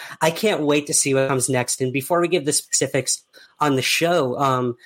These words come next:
this is always an, an active investigation, even after the cameras stop rolling. I know, Ben, you're still looking into this. I am. Denise,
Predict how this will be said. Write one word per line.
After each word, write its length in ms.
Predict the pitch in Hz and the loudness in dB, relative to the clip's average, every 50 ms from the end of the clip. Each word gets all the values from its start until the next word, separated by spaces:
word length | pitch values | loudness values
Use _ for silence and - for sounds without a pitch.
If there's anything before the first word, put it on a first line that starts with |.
| - - - - _ - | -20 -20 -20 -20 _ -10
this 360 | 151 139 165 180 - - 175 | -4 -2 0 0 0 0 0
is 240 | 185 185 165 160 170 | 0 0 0 2 2
always 340 | 170 190 233 214 185 143 | 2 2 2 2 2 2
an, 120 | 160 147 131 | 0 0 0
an 200 | 120 123 123 117 - - - | 0 -2 -2 -4 -6 -6 -4
active 420 | 120 123 - - 143 131 123 127 | -4 -4 -4 -4 -4 -4 -4 -4
investigation, 840 | 147 143 139 127 143 143 - - 135 156 170 190 190 - - 127 117 | -4 -4 -2 -2 -2 -2 -4 -4 -2 0 0 0 0 0 -2 -2 -2
even 240 | 120 131 139 160 160 | -2 -2 0 2 2
after 200 | 160 156 - 165 | 0 0 -2 -4
the 80 | 143 143 | -4 -4
cameras 440 | - - 135 135 143 143 135 - | -4 -4 0 0 2 2 2 0
stop 260 | - - 156 151 - _ _ _ - - | 0 0 -2 -4 -6 _ _ _ -10 -6
rolling. 480 | 120 120 139 165 170 147 123 120 120 117 - - - - - - | -2 0 2 2 2 2 0 0 -2 -6 -8 -14 -20 -14 -6 -2
I 80 | 160 170 | 0 2
know, 240 | 151 151 170 180 | 2 2 2 2
Ben, 240 | 156 135 135 135 135 | 0 0 0 0 0
you're 180 | 131 139 127 - _ | 0 -2 -4 -6 _
still 240 | - - 147 143 139 | -4 -2 -2 -2 -2
looking 260 | 131 135 - - 131 | -4 -4 -2 -2 -2
into 200 | 131 127 123 135 | -2 -2 -2 -2
this. 360 | 127 139 147 165 165 - - - - - - | -2 0 0 0 2 0 -2 -2 -6 -6 -2
I 220 | - 135 135 139 147 | 0 2 2 4 2
am. 260 | 143 151 151 165 175 170 | 2 2 2 2 0 0
Denise, 480 | - 139 135 135 143 170 170 - - | -2 -2 -2 -2 -2 -2 -4 -4 -6